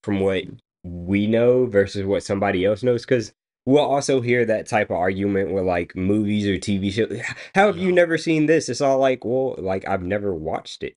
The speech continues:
Speaker 2: Yeah.
Speaker 1: <laughs>
Speaker 2: I was like, "There's a lot of T V and movies out
Speaker 1: Yeah.
Speaker 2: there."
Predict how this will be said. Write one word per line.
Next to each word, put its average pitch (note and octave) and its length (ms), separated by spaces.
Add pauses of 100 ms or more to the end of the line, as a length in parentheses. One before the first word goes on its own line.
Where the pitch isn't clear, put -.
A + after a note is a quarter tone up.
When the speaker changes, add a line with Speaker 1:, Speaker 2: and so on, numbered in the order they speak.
(100)
Speaker 2:
Yeah. D3 280 (100)
Speaker 1:
<laughs> - 80
Speaker 2:
I D3+ 80
was B2+ 120
like, B2 120
"There's D3+ 140
a C#3+ 60
lot B2+ 320
of A#2+ 280
T C#3 220
V A#2 220
and G#2+ 100
movies G#2+ 360
out A#2 40
Speaker 1:
Yeah. G#2 200
Speaker 2:
there." G#2+ 320